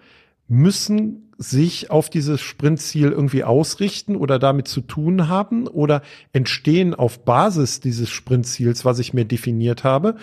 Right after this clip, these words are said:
und definieren damit auch aus meiner Sicht die Ordnung, die ich in meinem Backlog dann hinterher habe,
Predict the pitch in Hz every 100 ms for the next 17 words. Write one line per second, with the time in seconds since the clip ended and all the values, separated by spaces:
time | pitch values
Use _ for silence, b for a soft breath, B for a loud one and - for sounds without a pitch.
0 | B B B 139 156 - 131 135 131 113
1 | 113 151 196 175 175 135 131 - 123 143
2 | 123 123 - 131 165 220 127 107 104 107
3 | 101 - 110 104 101 113 - 107 - 113
4 | 95 110 117 107 92 107 117